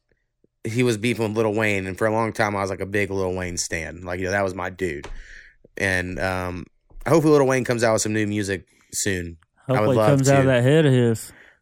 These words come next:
Speaker 1: Right, I hope it comes out of something better. I don't really
Speaker 2: <laughs>
Speaker 1: like where his music's been the last couple of years. I know a lot of other people do. But I personally prefer when Lil Wayne's reminiscing about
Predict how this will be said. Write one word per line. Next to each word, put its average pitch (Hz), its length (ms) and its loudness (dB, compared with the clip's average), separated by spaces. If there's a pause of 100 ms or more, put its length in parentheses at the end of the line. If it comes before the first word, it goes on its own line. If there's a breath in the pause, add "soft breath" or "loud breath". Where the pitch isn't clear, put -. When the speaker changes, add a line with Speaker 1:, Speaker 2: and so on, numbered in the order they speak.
(100)
Speaker 1:
Right, 117 180 4
I 120 40 6
hope 170 160 6
it 170 140 4
comes 156 240 2
out 151 160 6
of 110 200 0 (320)
something 147 240 0
better. 113 240 4
I 95 60 2
don't 127 160 2
really 127 160 6
Speaker 2:
<laughs> - 40 8
Speaker 1:
like 117 220 4
where 117 100 4
his 107 100 4
music's 107 260 0
been 107 140 0
the 104 40 -2
last 107 180 0
couple 104 240 -2
of 104 60 0
years. 104 180 0
I 123 40 2
know 117 60 2
a 107 40 2
lot 107 140 4
of 101 80 0
other 101 180 0
people 98 260 -4
do. 101 280 0 (400 loud breath)
But 113 260 0
I 160 340 4
personally 135 520 0
prefer 110 380 0
when 104 160 -2
Lil 110 300 2
Wayne's 110 300 0
reminiscing 110 720 0
about 98 480 0